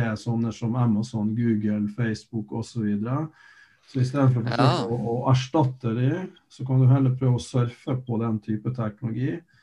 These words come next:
Speaker 1: Og det er kanskje en
Speaker 2: Mm.
Speaker 1: analogi til det, i stedet for å forsøke å bygge ditt eget,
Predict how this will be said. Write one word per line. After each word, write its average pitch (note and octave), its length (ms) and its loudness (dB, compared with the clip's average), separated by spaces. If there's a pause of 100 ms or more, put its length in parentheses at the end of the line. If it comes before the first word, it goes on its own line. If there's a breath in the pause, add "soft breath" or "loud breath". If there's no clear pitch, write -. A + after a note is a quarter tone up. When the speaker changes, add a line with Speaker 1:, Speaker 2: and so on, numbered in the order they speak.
(420 soft breath)
Speaker 1:
Og - 80 -8
det D3 80 -4
er B2+ 60 -4
kanskje D3+ 240 0
en - 20 4
Speaker 2:
Mm. C3+ 80 6
Speaker 1:
analogi C3+ 540 4
til A#2 80 0
det, A#2+ 160 0
i - 20 0
stedet B2+ 300 2
for B2 80 -2
å - 80 -2
forsøke B2+ 240 2
å A2+ 60 -2
bygge B2 340 4
ditt A#2 120 2
eget, A#2+ 460 0